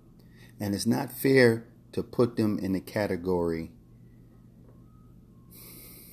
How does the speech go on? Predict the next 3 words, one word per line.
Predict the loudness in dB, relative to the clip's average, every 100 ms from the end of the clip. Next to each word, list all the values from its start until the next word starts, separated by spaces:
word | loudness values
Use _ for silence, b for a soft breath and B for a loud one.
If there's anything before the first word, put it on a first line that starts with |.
| B B B B -20 -20 -20 -20 -20 -20 -10
with | 0 4 2 2
those | 4 6 4 0 -4 -14 -20 -20 -20 -20 -20 -6
that | -4 -4